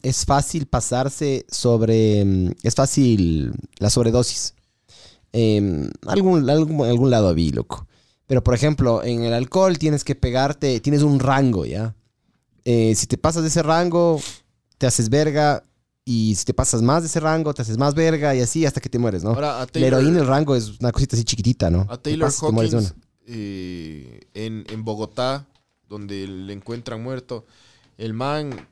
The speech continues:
Speaker 2: se mandaba, creo que, tres tipos de antidepresivos, se había mandado un cóctel súper denso de
Speaker 1: Opioides, de ley se
Speaker 2: de
Speaker 1: pegaba
Speaker 2: todo
Speaker 1: opioides,
Speaker 2: el man
Speaker 1: loco.
Speaker 2: se había mandado y estaba en la altura de Bogotá.
Speaker 1: Yo creo que ese, ese es como que el catalizador, ¿me cachas? Capaz no
Speaker 2: Entonces,
Speaker 1: es, no es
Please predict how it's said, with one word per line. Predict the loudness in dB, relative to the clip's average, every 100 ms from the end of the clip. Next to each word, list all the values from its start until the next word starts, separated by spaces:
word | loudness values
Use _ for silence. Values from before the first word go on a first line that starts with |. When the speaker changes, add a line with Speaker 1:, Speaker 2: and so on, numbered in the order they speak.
| -16
Speaker 2:
se | -10 -8
mandaba, | -6 -4 -4 -4
creo | -6 -10
que, | -8 -10
tres | -10 -12 -10
tipos | -12 -10 -8
de | -8
antidepresivos, | -8 -6 -6 -6 -8 -6 -6 -6 -4 -2 -2 -2
se | -6
había | -6 -8
mandado | -6 -6 -6
un | -8
cóctel | -12 -10 -8 -8
súper | -10 -8 -8 -6
denso | -6 -6 -8
de | -8 -10 -12 -16 _ _ _
Speaker 1:
Opioides, | -4 0 4 4 2 -2 -8
de | -6 -2
ley | 0
se | -2
Speaker 2:
de | 0
Speaker 1:
pegaba | 2 2
Speaker 2:
todo | 4
Speaker 1:
opioides, | 4 2
Speaker 2:
el | 2
man | -2
Speaker 1:
loco. | -2
Speaker 2:
se | -2
había | -2 -2
mandado | -4 -2 0 0 -2
y | -2
estaba | -4 -4 -4 -4
en | -4
la | -6
altura | -6 -6 -4
de | -4
Bogotá. | -6 -8 -8 -10 -10 _ _ _ _ _ _ _ -4
Speaker 1:
Yo | -2
creo | 0
que | 0
ese, | 2 2
ese | 2 2
es | 2
como | 0 2
que |
el | 2
catalizador, | 0 2 2 4 2 2
¿me | -2
cachas? | -8 -4
Capaz | -2 0 2
no | 2
Speaker 2:
Entonces, | 2 0
Speaker 1:
es, |
no | -6
es | -16